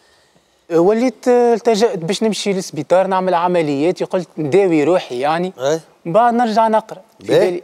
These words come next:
Speaker 1: هكاك.
Speaker 2: مشيت للسبيطار؟
Speaker 1: مشيت للسبيطار عملت عمليات برشا زاد.
Speaker 2: قداش من عملية؟
Speaker 1: آه، عملت حكاية أربعة خمسة عمليات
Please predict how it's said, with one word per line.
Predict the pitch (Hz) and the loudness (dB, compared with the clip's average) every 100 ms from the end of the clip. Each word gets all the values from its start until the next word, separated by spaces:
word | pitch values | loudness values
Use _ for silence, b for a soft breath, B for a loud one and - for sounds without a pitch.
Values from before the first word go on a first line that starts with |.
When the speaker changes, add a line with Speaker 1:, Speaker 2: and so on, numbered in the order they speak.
| 170 | -4
Speaker 1:
هكاك. | 165 165 147 | -2 -2 -4
Speaker 2:
مشيت | - 240 220 | -6 -8 -6
للسبيطار؟ | 190 165 143 139 - - | -6 -4 0 -2 -2 -8
Speaker 1:
مشيت | 233 | -6
للسبيطار | - - 160 - 208 | -6 -6 -4 2 2
عملت | 190 202 175 | 2 0 0
عمليات | 160 165 139 131 135 170 180 151 | 0 0 -2 -2 0 0 -2 -4
برشا | 139 180 175 143 127 | 0 2 0 -4 -8
زاد. | 123 123 - _ b - | -6 -8 -10 _ b -6
Speaker 2:
قداش | 135 151 151 | -6 -4 -8
من | 123 | -8
عملية؟ | 113 120 117 _ - _ 160 | -8 -8 -10 _ -20 _ 0
Speaker 1:
آه، | 160 170 170 | 2 4 4
عملت | 165 202 208 - | 2 0 -2 -6
حكاية | - 208 202 - | -6 0 0 0
أربعة | 190 190 175 165 | 0 2 0 -2
خمسة | 175 160 135 | -6 -4 -2
عمليات | 131 127 120 117 | -2 -4 -6 -8